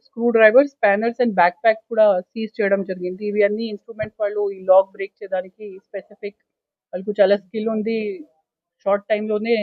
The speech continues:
ట్వెల్వ్ అఫెన్సెస్‌లో ఇన్వాల్వ్ అవుతున్నారు. ఆ షార్ట్ టైమ్‌లోనే లాక్ బ్రేక్ చేసి ఇవి థెఫ్ట్ అఫెన్సెస్ చేస్తున్నారు. ఆ, వాళ్ళ హిస్టరీ చూస్తే,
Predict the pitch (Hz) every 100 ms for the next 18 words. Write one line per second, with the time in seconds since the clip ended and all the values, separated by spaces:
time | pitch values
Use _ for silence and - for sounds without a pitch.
0 | 185 - 202 196 196 190 196 - 208 202
1 | 196 185 185 185 - 202 185 240 - -
2 | - - - - - - 180 - 202 208
3 | 208 208 220 226 - - 196 196 196 190
4 | - 202 190 277 262 196 _ _ _ _
5 | - 185 196 190 202 - 196 190 180 202
6 | - 180 - 185 156 - _ _ _ _
7 | _ _ _ _ - - - - - _
8 | 185 175 175 196 220 214 214 269 262 262
9 | 240 -